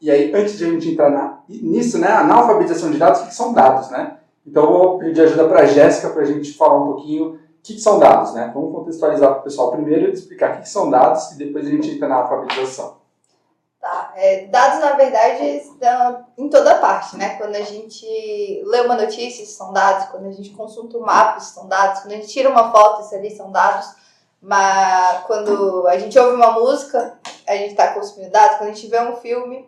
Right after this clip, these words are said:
Speaker 2: mas aí a grande diferença tem a gente pegar esses dados e transformar isso em informação, né?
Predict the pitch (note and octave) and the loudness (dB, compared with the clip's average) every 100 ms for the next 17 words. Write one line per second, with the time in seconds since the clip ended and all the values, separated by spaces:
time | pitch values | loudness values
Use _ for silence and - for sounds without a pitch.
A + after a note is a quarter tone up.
0 | - G#3 G#3+ G#3+ A#3 C4 A#3+ A3 G#3+ A3+ | -6 -2 0 0 -2 -4 0 2 4 2
1 | B3 - - B3 B3+ B3 B3 C#4 C4+ - | 0 -4 -4 -4 -4 -6 -8 -8 -10 -8
2 | A3 A3+ B3+ - C#4+ A#3+ A#3 D4 - - | 2 6 6 4 0 2 4 4 2 -8
3 | - _ _ C#4 D4 - B3+ B3 A#3+ A#3 | -16 _ _ 4 4 2 0 0 0 0
4 | A#3+ B3 - B3+ B3 A#3 - _ - A#3+ | 0 -4 -12 -18 -18 -16 -18 _ -20 -2
5 | C4 B3 A3+ - F#3 F3+ F3+ | 0 0 -2 -2 -2 -4 -12